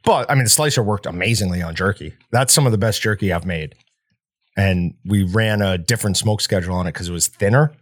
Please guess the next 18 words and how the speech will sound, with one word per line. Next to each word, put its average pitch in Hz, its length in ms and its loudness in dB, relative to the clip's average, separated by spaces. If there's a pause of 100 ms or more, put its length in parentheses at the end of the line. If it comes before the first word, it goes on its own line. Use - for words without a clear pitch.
(180)
So - 340 -4
I 95 40 2
didn't 101 180 2
go 95 160 0
with, 92 180 -2
like, 85 200 -6
my, 85 260 -2 (260)
the 101 60 -2
one 92 160 0
I 87 60 0
usually 92 440 -2
use 95 200 -2
for 92 140 -4
the 85 80 -6
tender 104 280 0
jerky. 120 460 0 (260)
It's - 100 -14
awesome. - 340 -14